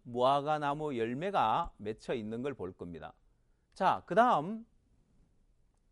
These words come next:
이 무화과 나무, 이렇게 잎이 아주 여린 잎인데도 또 열매조차 여린 이 열매가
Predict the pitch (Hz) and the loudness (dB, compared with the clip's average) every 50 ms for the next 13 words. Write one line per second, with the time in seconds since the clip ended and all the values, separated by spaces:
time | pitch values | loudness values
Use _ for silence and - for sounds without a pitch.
0 | _ _ - - - - - 220 247 269 277 247 185 156 147 147 160 160 180 170 | _ _ -20 -20 -16 -8 -2 0 0 2 2 2 2 4 4 4 4 2 0 0
1 | 147 139 147 165 180 160 113 - _ _ _ - 151 185 214 208 - - 196 202 | 0 0 0 0 -2 -2 -4 -6 _ _ _ -8 -6 -6 -6 -4 -2 0 2 2
2 | 202 190 - - _ _ - _ - - 233 262 - - - 277 262 - - 170 | 2 0 -2 -10 _ _ -20 _ -10 -6 -6 -6 -6 -4 -2 -2 -2 2 2 2
3 | 208 196 214 170 160 208 254 262 269 240 208 208 - - - 214 208 185 185 175 | 2 2 0 4 4 4 4 4 2 -2 -4 -6 -8 -8 -8 -8 -4 0 0 0
4 | 175 208 214 208 202 - 262 269 220 160 147 147 160 180 208 202 247 233 - 247 | 2 0 0 -2 0 2 2 4 4 4 4 4 4 2 2 0 0 -4 -2 -2
5 | 226 180 135 139 175 233 262 269 240 196 165 170 165 156 135 113 104 110 131 151 | -2 -2 0 4 4 4 4 4 0 -2 -4 -6 -6 -4 -2 -2 -2 -2 -2 -2
6 | 170 160 135 117 104 120 151 175 | 0 0 2 2 2 0 -2 -4